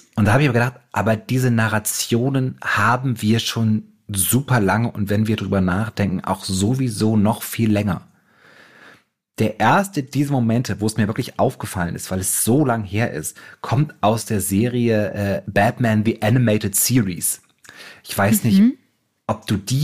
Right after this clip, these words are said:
Speaker 1: jemals gesehen hast. Ich
Speaker 2: Nein.
Speaker 1: bin mit dieser Serie groß geworden. Das ist so, also eine Batman-Serie für Kinder, die damals,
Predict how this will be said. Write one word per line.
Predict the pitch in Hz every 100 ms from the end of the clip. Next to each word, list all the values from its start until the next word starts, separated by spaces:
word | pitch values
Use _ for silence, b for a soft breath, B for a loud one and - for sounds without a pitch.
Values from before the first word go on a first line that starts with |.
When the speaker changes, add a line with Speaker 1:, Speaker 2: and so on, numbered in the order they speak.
| 139
Speaker 1:
jemals | 120 127 120 -
gesehen | 101 104 104 92
hast. | 82 - _ _
Ich | 143 165
Speaker 2:
Nein. | 226 220 190 127
Speaker 1:
bin | 135
mit | 214 - -
dieser | 131 127 117
Serie | 113 113 113 113
groß | - 107 113
geworden. | - - 92 98 101
Das | -
ist | - -
so, | -
also | 101 98
eine | 101
Batman-Serie | 95 - 98 117 - 104 98 95 101 104 95 101
für | - 101 98
Kinder, | - 117 120 104
die | 95
damals, | - 98 110 104 101 -